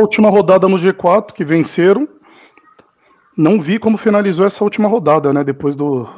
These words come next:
dos placares atualizados. Mas é o que tá mais,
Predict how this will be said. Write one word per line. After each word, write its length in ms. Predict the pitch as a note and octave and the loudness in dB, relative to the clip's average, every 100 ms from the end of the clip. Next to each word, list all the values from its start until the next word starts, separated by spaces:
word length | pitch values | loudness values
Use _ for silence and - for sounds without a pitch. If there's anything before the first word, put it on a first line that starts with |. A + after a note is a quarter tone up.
| D3 | -16
dos 320 | C3+ C#3 B2 | -10 -10 -8
placares 500 | - C#3+ - D3 D3 | -6 -4 -2 -2 -2
atualizados. 600 | C#3+ D#3 E3 C3 B2 B2 | -4 -4 -6 -6 -10 -10
Mas 260 | B2+ C3+ C3+ | -8 -6 -4
é 60 | |
o 100 | D#3 | -4
que 100 | E3+ | -6
tá 160 | - F3 | -4 -2
mais, 560 | F3+ G3+ A3 - - | -2 -2 -4 -8 -18